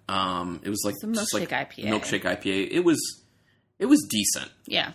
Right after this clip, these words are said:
Speaker 1: I remember
Speaker 2: I think all
Speaker 1: being
Speaker 2: the
Speaker 1: pretty
Speaker 2: beers
Speaker 1: decent.
Speaker 2: there were
Speaker 1: Solid.
Speaker 2: solid.
Speaker 1: Right,
Speaker 2: Yeah.
Speaker 1: yeah.
Speaker 2: Nothing, but the Toast My Oats was, like, really, really good.
Speaker 1: Yeah, and this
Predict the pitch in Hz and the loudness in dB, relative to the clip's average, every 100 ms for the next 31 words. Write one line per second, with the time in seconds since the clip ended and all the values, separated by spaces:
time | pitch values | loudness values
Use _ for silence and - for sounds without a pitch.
0 | - 107 123 262 - - 392 339 240 214 | -2 2 4 4 2 4 2 4 2 2
1 | 220 202 190 185 185 165 151 147 143 - | 0 -2 -2 0 0 -2 -2 -4 -6 -10
2 | - - - _ _ _ - - - 95 | -20 -20 -20 _ _ _ -4 2 4 4
3 | - - - - 120 131 170 185 190 190 | 2 2 2 0 -4 -6 -8 0 0 2
4 | 180 - - - 180 185 - - - 165 | -2 -2 -8 -10 -6 -6 -6 -10 -6 -4
5 | 156 - 160 165 214 - - 147 135 - | -4 -6 -14 -6 -6 -4 -4 -4 -6 -8
6 | 135 139 147 - _ _ - 147 175 160 | -10 -8 -10 -12 _ _ -14 -4 -2 0
7 | 160 156 127 107 - - - 107 92 95 | -4 -6 -8 -10 -12 -12 -8 -2 -2 0
8 | 104 90 | -2 -2